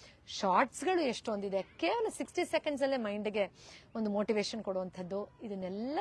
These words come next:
ದಯವಿಟ್ಟು ಉಪಯೋಗಿಸ್ಕೊಳ್ಳಿ, ಅಳವಡಿಸ್ಕೊಳ್ಳಿ. ನೋಡೋದಕ್ಕಿಂತ ಅದನ್ನ ಎಂಟರ್‌ಟೈನ್‌ಮೆಂಟ್ ತರ ತಗೊಳ್ಳೋದಕ್ಕಿಂತ ಇಂಪ್ಲಿಮೆಂಟ್-, ಇಂಪ್ಲಿಮೆಂಟೇಷನ್ ಲೆವೆಲ್‌ಗೆ ಅದನ್ನ ಅಳವಡಿಸ್ಕೊಳ್ಳಿ ಅಂತ ಕೇಳ್ಕೊಳ್ತಾ ಇದ್ದೀವಿ.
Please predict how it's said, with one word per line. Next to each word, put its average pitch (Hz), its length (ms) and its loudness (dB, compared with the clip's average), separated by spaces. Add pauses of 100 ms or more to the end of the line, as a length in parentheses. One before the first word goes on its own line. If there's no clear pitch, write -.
ದಯವಿಟ್ಟು 214 440 -2
ಉಪಯೋಗಿಸ್ಕೊಳ್ಳಿ, 240 1000 2
ಅಳವಡಿಸ್ಕೊಳ್ಳಿ. 294 960 2 (320)
ನೋಡೋದಕ್ಕಿಂತ 277 680 2 (220)
ಅದನ್ನ 220 220 -4
ಎಂಟರ್‌ಟೈನ್‌ಮೆಂಟ್ 277 680 0
ತರ 262 140 0
ತಗೊಳ್ಳೋದಕ್ಕಿಂತ 220 600 -4 (480)
ಇಂಪ್ಲಿಮೆಂಟ್-, 302 680 2
ಇಂಪ್ಲಿಮೆಂಟೇಷನ್ 254 720 0
ಲೆವೆಲ್‌ಗೆ 190 340 -4
ಅದನ್ನ 190 220 -4 (420)
ಅಳವಡಿಸ್ಕೊಳ್ಳಿ 214 600 0
ಅಂತ 185 180 -4 (460)
ಕೇಳ್ಕೊಳ್ತಾ 190 500 2
ಇದ್ದೀವಿ. 202 360 0